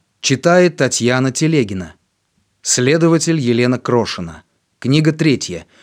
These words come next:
«Время злых чудес». Роман. Тоже на сайте библиотеки Логос ВОС. Маккинти Эдриан. Кладбище. Роман. Майкл Форсай,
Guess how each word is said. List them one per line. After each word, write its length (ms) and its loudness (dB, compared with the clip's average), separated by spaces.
«Время 440 2
злых 360 0
чудес». 560 -6
Роман. 460 -2
Тоже 300 4
на 140 4
сайте 440 0
библиотеки 760 0
Логос 540 -2
ВОС. 420 -8
Маккинти 920 0
Эдриан. 640 -4
Кладбище. 800 -2
Роман. 480 -4
Майкл 520 0
Форсай, 760 -2